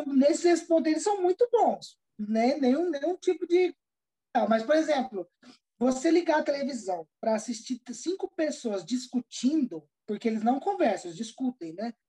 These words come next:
É uma coisa que me mata, eu não consigo mesmo. E depois a questão da publicidade, porque, claro, como não tem tanto auxílio do, do, do governo em si pras autonômicas, pras, pras, pras, eles precisam angariar fundos de alguma maneira.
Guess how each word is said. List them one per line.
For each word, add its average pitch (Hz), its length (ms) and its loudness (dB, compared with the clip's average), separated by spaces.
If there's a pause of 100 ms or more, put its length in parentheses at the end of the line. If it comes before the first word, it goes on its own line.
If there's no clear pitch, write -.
(440)
É 214 40 -2
uma 220 140 2
coisa 233 240 0
que 262 100 -2
me 254 160 6
mata, - 380 -2
eu 180 80 -12
não 190 100 -8
consigo 269 460 -4
mesmo. 180 420 0 (420)
E 220 120 -4
depois 226 340 0
a 233 60 2
questão 240 340 0
da 247 100 0
publicidade, 269 800 -4
porque, 214 240 -10
claro, 233 320 2 (160)
como 277 380 0
não 254 260 4
tem 240 380 -6
tanto 262 420 -6
auxílio 208 640 -4
do, 165 300 -12
do, 156 220 -16
do 156 120 -20 (140)
governo 196 400 -4
em 180 40 -14
si - 220 -14
pras 180 220 -6
autonômicas, 180 680 0
pras, 156 220 -8
pras, 156 260 -14
pras, - 340 -12 (760)
eles 196 180 -6
precisam 220 760 2
angariar 202 520 4
fundos 196 480 -4
de 220 60 2
alguma 214 240 2
maneira. 285 480 0